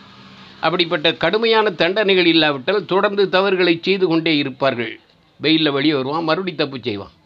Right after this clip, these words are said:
அம்முறை அழிவுறும் அரசு செய் மரமுறை. அந்த நீதி வழுவாத முறை பாதுகாக்கப்பட்டால்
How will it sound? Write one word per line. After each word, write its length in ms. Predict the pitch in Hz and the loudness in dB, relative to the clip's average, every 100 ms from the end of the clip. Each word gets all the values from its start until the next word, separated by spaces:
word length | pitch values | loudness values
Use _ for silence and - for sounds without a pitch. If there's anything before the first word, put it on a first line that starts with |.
| _ _ _ _ - - - | _ _ _ _ -20 -8 0
அம்முறை 540 | 160 214 214 214 220 226 | 0 0 2 4 4 0
அழிவுறும் 600 | 143 156 190 160 151 143 147 131 - | -2 0 0 0 0 -2 -4 -6 -8
அரசு 380 | 127 147 175 160 151 | -2 0 0 -2 0
செய் 220 | 151 180 - | 0 -2 -4
மரமுறை. 520 | 120 131 123 98 101 90 _ _ _ _ - - - - - - | -2 -2 -2 -4 -6 -10 _ _ _ _ -20 -20 -20 -20 -14 -2
அந்த 220 | 165 175 | 0 2
நீதி 320 | 160 240 269 262 | 2 2 0 0
வழுவாத 480 | 233 220 208 196 196 | 2 4 4 4 0
முறை 280 | 180 175 175 170 165 _ - - | -2 0 2 0 -2 _ -20 -2
பாதுகாக்கப்பட்டால் 1000 | 135 170 175 160 - 147 123 - 123 | 0 2 2 0 0 -6 -4 0 0